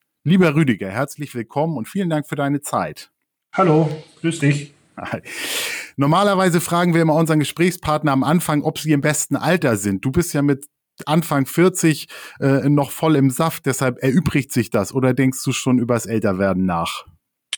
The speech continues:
Speaker 2: Ach, ich fühle mich immer im besten Alter, egal wie alt ich bin.
Speaker 1: Okay, das soll auch so bleiben, <laughs> auf jeden Fall.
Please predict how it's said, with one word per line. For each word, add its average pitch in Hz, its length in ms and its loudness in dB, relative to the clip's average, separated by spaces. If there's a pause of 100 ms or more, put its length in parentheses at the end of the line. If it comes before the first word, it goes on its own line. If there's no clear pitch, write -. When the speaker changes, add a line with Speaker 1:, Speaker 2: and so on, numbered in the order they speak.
(140)
Speaker 2:
Ach, - 120 -2
ich 151 140 2
fühle 185 160 2
mich 147 240 0
immer 196 240 2
im 127 100 2
besten 113 380 -2
Alter, 101 380 -8
egal 113 360 -2
wie 107 60 -6
alt 98 240 -10
ich 104 140 -12
bin. - 120 -20 (520)
Speaker 1:
Okay, - 320 -6 (160)
das - 200 -10
soll 185 180 2
auch 196 140 2
so 202 120 2
bleiben, 143 560 0
<laughs> - 60 -20
auf 117 240 -8
jeden 135 260 -2
Fall. 107 380 -2